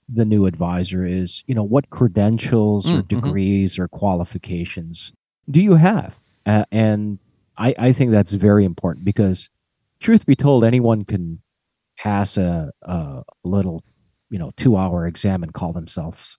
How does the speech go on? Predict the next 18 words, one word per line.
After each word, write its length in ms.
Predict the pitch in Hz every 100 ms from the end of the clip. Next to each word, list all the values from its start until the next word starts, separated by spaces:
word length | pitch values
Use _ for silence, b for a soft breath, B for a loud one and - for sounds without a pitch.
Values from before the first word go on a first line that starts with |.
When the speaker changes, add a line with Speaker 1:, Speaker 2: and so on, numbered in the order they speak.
| -
Speaker 1:
uh, 220 | - -
a 40 | -
financial 480 | - 82 76 - -
advisor. 440 | - - - -
Speaker 2:
Yeah, 140 | 151 110
I 40 |
mean, 200 | 107 107
just 200 | 139 -
for 140 | 127
insurance 580 | 120 113 - 131 120 107 -
only, 400 | 117 151 101 92
it's 160 | -
not 200 | 117 107
that 200 | 101 87
difficult 440 | 113 98 98 95 95
of 120 | 90
a, 300 | 85 85 85
uh, 200 | 73 71